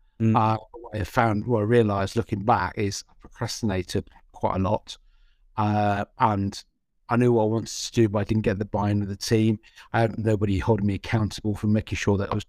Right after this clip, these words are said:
Speaker 2: getting these things done. It was easy to do work up,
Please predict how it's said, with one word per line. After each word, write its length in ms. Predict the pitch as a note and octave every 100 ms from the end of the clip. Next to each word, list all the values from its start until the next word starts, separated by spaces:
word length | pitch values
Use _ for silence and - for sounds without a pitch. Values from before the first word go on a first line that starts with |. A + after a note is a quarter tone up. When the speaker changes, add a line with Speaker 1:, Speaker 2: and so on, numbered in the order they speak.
| _ _ -
Speaker 2:
getting 360 | A#2+ G#2+ G2 G#2 _ _ _
these 360 | A2 G#2 G2+ -
things 260 | G#2+ G#2
done. 300 | - A2 A2 - _ _ _
It 60 | A2
was 140 | G#2 C3
easy 260 | A#2+ G#2+
to 160 | G2+ G#2+
do 240 | G#2+ G#2+ A#2
work 280 | A#2+ A#2
up, 140 | A#2+